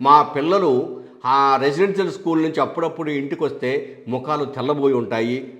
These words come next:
పెదాలు తెల్లంగా మారి ఉంటాయి, అంతా పీక్కుపోయి ఉంటారు, నీరసంగా కనిపిస్తూ ఉంటారు.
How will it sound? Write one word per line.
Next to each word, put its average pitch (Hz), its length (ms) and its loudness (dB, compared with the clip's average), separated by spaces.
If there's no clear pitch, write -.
పెదాలు 139 300 0
తెల్లంగా 131 580 -4
మారి 113 280 -4
ఉంటాయి, 110 420 -6
అంతా 139 360 -6
పీక్కుపోయి 131 1120 -2
ఉంటారు, 120 480 -2
నీరసంగా 147 580 -2
కనిపిస్తూ 127 480 -8
ఉంటారు. 117 420 -4